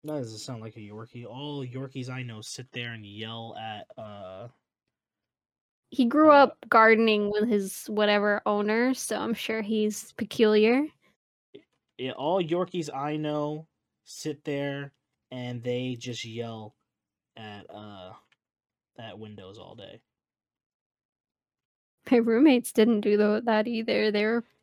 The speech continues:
Speaker 2: they're pretty good except for the girl. She would just pee everywhere.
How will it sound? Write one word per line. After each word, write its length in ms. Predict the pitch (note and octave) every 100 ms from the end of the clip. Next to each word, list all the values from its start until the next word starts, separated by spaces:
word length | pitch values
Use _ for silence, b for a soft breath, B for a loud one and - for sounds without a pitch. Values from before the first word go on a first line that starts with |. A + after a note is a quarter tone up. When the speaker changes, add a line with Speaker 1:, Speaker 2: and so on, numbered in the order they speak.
| -
Speaker 2:
they're 180 | A3+ G#3+
pretty 280 | - A3+
good 240 | G#3+ A3+ A3
except 380 | G#3+ - C#4 -
for 180 | A3
the 320 | G#3 G#3 G#3 G3 -
girl. 520 | B3+ C4 A3 G#3 A#3+
She 200 | - -
would 140 | A#3
just 260 | G#3+ G3 -
pee 280 | - A3 A3+
everywhere. 720 | A3+ - A#3 A#3+ B3 C4+ C#4+